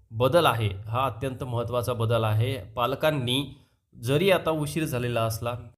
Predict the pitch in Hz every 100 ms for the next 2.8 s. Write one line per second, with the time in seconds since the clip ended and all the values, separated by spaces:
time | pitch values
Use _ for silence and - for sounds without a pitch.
0 | - 131 135 113 120 120 113 - - _
1 | - 110 120 131 135 127 131 113 120 98
2 | - _ - 107 113 110 113 98